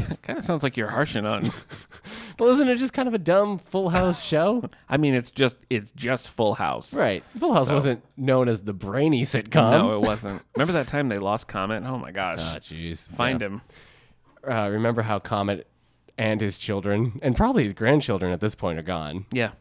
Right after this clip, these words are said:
Speaker 2: They've aged out.
Speaker 1: Yeah, they have.
Speaker 2: Dogs, 'cause he was a golden retriever.
Speaker 1: Yeah.
Speaker 2: They don't live too long. Twelve
Speaker 1: No.
Speaker 2: years at the most, I think.
Speaker 1: Mm-hmm.
Speaker 2: That, I think a twelve-year-old golden retriever. Oh, you know what I just realized?
Speaker 1: What?
Speaker 2: Uh, not just, but, uh, two of my dogs
Speaker 1: Yeah.
Speaker 2: are in the senior category.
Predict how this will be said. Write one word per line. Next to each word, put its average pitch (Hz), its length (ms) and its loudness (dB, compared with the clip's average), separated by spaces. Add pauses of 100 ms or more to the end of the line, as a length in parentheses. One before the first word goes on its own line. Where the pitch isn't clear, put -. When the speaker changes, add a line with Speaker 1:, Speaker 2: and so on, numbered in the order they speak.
(120)
Speaker 2:
They've 95 220 0
aged 95 340 -4
out. 76 320 -8
Speaker 1:
Yeah, 113 140 -4
they 107 120 -6
have. 110 60 -6
Speaker 2:
Dogs, 104 280 -2 (300)
'cause 127 120 -2
he 208 80 4
was 190 100 2
a 117 40 -2
golden 117 260 2
retriever. 92 440 0
Speaker 1:
Yeah. 107 140 -2
Speaker 2:
They 123 100 2
don't 123 140 2
live 90 160 -8
too 107 140 -4
long. 78 260 -8
Twelve 139 240 2
Speaker 1:
No. 151 60 2
Speaker 2:
years 151 180 2
at 107 80 -2
the 92 80 -10
most, 123 260 0
I 101 60 -2
think. 156 400 -2 (240)
Speaker 1:
Mm-hmm. 110 240 -10 (180)
Speaker 2:
That, 127 220 -2
I 113 100 -6
think 151 180 -2
a - 20 0
twelve-year-old 101 500 0
golden 92 240 -2
retriever. 85 240 -10
Oh, 113 160 0
you 95 140 0
know 113 80 4
what 107 80 2
I 101 40 -2
just 107 200 -4
realized? 101 440 2
Speaker 1:
What? 92 200 -10 (480)
Speaker 2:
Uh, 87 380 -2 (120)
not 127 200 0
just, 87 400 -6
but, - 240 -4 (520)
uh, 85 360 -6 (560)
two 175 160 2
of 151 60 4
my 98 140 2
dogs 85 540 -8
Speaker 1:
Yeah. 110 120 -4
Speaker 2:
are 104 60 -2
in 95 100 -2
the 85 80 -6
senior 95 380 -2
category. 82 680 -6